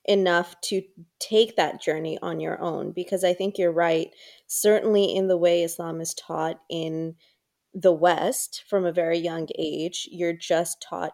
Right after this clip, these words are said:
you know, three-year-olds, four-year-olds, five-year-olds are just taught the pillars, the principles, and the, to fear God.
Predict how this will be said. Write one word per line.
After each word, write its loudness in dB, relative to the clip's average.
you -2
know, -6
three-year-olds, -2
four-year-olds, -2
five-year-olds -4
are 0
just -8
taught 0
the 0
pillars, 2
the -2
principles, -6
and -8
the, -6
to -2
fear 0
God. -4